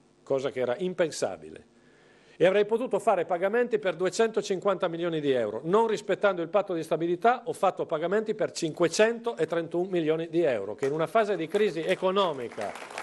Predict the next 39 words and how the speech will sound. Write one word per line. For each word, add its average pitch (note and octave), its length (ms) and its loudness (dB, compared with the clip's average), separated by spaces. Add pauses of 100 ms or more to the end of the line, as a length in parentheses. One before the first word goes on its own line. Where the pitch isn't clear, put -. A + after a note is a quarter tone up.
(680)
che E3 80 2
in F3 80 2
una F#3 140 0
fase A3+ 320 4
di F#3+ 80 0
crisi G#3 360 2
economica E3+ 760 0
come D3 240 -2
quella D#3 400 4
di B2+ 160 -2
oggi D#3 360 2
è G3 40 4
un'iniezione F#3 580 0
di E3 140 -4
liquidità G3+ 600 2
di F3 100 -6
non G#3+ 220 -2
poco F3+ 240 -2
conto G#3+ 400 0
nel F3+ 140 -2
sistema F#3 400 -2
economico E3+ 720 -4
e D3+ 120 2
produttivo. D3+ 760 -8 (840)
Allora, F#3+ 280 2
io A3+ 180 -2
penso G#3 360 0
che E3+ 100 -4
questa G#3 320 0
questione A3 480 0
sia F#3+ 120 -4
una E3 140 -2
questione F3+ 480 -2
che E3 100 0
va C#3+ 140 0
posta G3 460 0
con F3 160 -4
grande D3+ 340 0
forza. C#3+ 680 -2